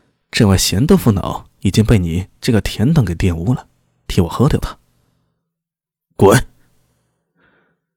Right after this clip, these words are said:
一边吃着早餐，一边把自己手里的消息择一地告诉高大虎，再由他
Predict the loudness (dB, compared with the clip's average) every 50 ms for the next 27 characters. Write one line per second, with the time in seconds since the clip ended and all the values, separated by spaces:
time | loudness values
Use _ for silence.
0 | _ _ _ _ _ _ _ _ _ _ 4 4 6 6 6 2 2 2 0 2
1 | 2 2 2 2 -4 -6 -6 -2 0 0 0 0 -4 _ _ _ _ 2 4 4
2 | 6 6 4 4 2 2 2 2 0 0 0 0 2 2 2 2 2 0 0 2
3 | 4 4 4 2 0 -2 -6 -8 -8 -10 _ _ -8 -2 0 2 4 4 4 4
4 | 2 2 4 4 4 4 0 -4 -6 -4 -4 -4 -4 -6 -10 -12 -16 -18 -18 _
5 | _ _ _ _ _ _ _ 0 0 2 2 2 0 0 0 2 0 0 0